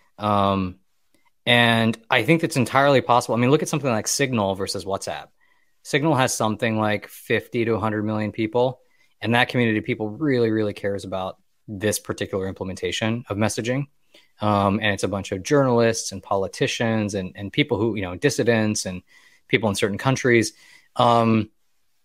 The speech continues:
and so I think it's entirely possible that the applications of the Z K stuff,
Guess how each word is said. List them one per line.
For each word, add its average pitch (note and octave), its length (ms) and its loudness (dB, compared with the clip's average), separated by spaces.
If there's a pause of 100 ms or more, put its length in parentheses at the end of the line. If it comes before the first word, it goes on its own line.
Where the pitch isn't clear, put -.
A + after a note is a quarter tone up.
(120)
and B2 180 2
so B2+ 520 8
I C#3 60 6
think G3+ 120 6
it's A3 80 -2
entirely C#3 360 4
possible A2 540 0
that G2 300 -2
the G#2+ 140 -2
applications G#2+ 500 -2
of G2+ 60 -8
the G2 100 -8
Z G2+ 160 -8
K G#2+ 160 -4
stuff, - 480 -4